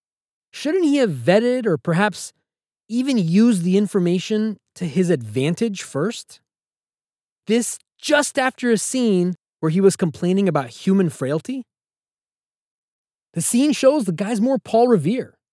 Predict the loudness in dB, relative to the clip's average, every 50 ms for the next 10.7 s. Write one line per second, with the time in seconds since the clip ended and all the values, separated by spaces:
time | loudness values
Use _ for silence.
0 | _ _ _ _ _ _ _ _ _ _ _ -6 -6 -2 2 4 4 4 4 2
1 | 2 2 2 0 -4 -10 -14 -14 -16 -20 -20 _ _ _ _ _ _ _ _ _
2 | _ _ _ _ _ _ _ _ _ _ _ _ _ _ _ _ _ _ _ _
3 | _ _ _ _ _ _ _ _ _ 2 2 4 4 4 2 0 -4 -6 -2 0
4 | 0 0 0 0 -2 -4 -4 -8 -14 -18 -20 _ _ _ _ _ _ _ _ _
5 | _ _ -8 -2 0 2 2 2 0 -4 _ _ _ _ _ _ _ _ _ _
6 | -8 -2 2 4 4 4 4 2 0 2 2 2 4 4 2 2 2 2 2 2
7 | 2 0 -2 -2 -2 0 0 0 0 0 0 2 4 4 4 4 2 0 0 -2
8 | -2 -2 -4 -4 -2 0 0 0 0 -2 -2 -2 -2 -4 -6 -8 _ _ _ _
9 | _ _ _ _ _ _ _ _ _ _ _ _ 0 2 2 2 2 0 0 0
10 | 2 2 2 2 0 -2 -4 -6 -6 -8 -10 -12 -18 -20